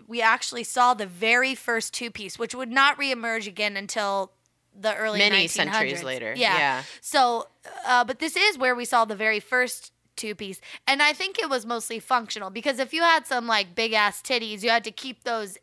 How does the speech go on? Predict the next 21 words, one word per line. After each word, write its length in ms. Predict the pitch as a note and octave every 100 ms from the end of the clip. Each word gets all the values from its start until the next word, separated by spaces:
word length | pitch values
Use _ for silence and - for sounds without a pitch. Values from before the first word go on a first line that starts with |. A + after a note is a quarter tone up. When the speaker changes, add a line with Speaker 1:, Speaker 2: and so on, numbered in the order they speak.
| A#3+
Speaker 1:
in 340 | B3 A#3+ A3
so 160 | - A3+
people 340 | B3 G#3 A3+
weren't, 220 | A3 G#3+
like, 280 | G#3 G3 G3
swimming 440 | - A#3 A#3 A3
around, 240 | G3+ G3+ G#3 -
you 140 | C4
know, 200 | A3+ G#3+ - -
people 300 | D4 A3+ A#3
weren't, 180 | A#3+ A3+
like, 160 | G3+ F#3+ E3+ -
bathing 380 | A3+ G#3+ G#3 G3+
into 320 | G#3+ A3+ C#4+
them. 300 | C#4 C#4+ D4 - - -
So 180 | - D4
you, 280 | C4 A#3 B3 -
Speaker 2:
<laughs> 80 | B3
Speaker 1:
so 180 | - C4
they, 140 | B3
like, 320 | A#3+ A#3+ G#3+